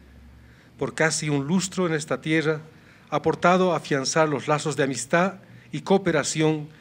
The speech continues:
que unen a nuestros pueblos. No puedo dejar de referirme a los, a las miles de familias boliviano-hispanas que al amparo del acuerdo de doble nacionalidad desarrollan su vida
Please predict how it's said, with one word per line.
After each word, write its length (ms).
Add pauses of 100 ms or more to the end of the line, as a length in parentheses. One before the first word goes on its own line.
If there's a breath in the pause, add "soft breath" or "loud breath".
(220 loud breath)
que 120
unen 260
a 60
nuestros 320
pueblos. 540 (1600 loud breath)
No 100
puedo 240
dejar 400
de 160
referirme 800
a 60
los, 300
a 60
las 220
miles 300
de 80
familias 640 (420 loud breath)
boliviano-hispanas 1300 (460 soft breath)
que 80
al 80
amparo 440
del 140
acuerdo 460
de 100
doble 260
nacionalidad 800 (460 loud breath)
desarrollan 560
su 160
vida 500